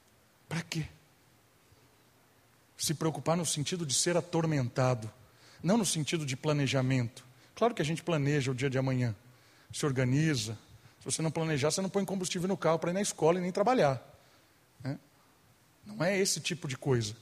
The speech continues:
É a ideia de atormento, viver atormentado. Aí, quando nós percebemos que a oração é um refúgio de intimidade com Deus, porque somos filhos de Deus,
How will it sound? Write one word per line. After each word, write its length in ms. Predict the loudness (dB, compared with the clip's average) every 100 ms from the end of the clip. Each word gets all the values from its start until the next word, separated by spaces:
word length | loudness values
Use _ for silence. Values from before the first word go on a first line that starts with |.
| -20 -20 -20 -10
É 120 | 2 4
a 80 |
ideia 320 | 4 2 2 2
de 180 | 0
atormento, 800 | 0 0 -2 0 2 2 0 -4 -16 -20 _ _ _ -20 -20 _ _ _
viver 480 | -2 0 2 2 0
atormentado. 960 | 0 0 0 0 -2 -2 0 0 -2 -10 -14 -20 -20 _ _ _ _ _ _ _ _ _ _ _ _ _ -8
Aí, 560 | -2 2 4 4 0 -6 -20 -20 -20 -18 -2
quando 180 | 0
nós 200 | 2 2
percebemos 680 | 4 2 4 0 0 0 -2
que 100 | 0
a 80 | 2
oração 680 | 4 2 2 0 0 0 -4 -12 -20 -20 _ _ _ _
é 60 | -2
um 100 | 0
refúgio 880 | -2 -4 -4 -4 -2 0 0 0 -4
de 240 | -2 -2 0
intimidade 840 | 0 2 0 0 4 4 4 0
com 200 | -2 -2
Deus, 240 | 0 0 -2
porque 240 | -4 -6
somos 360 | -4 -2 -2 -4
filhos 340 | -2 -2 -2
de 80 | -4
Deus, 460 | 0 0 0 -4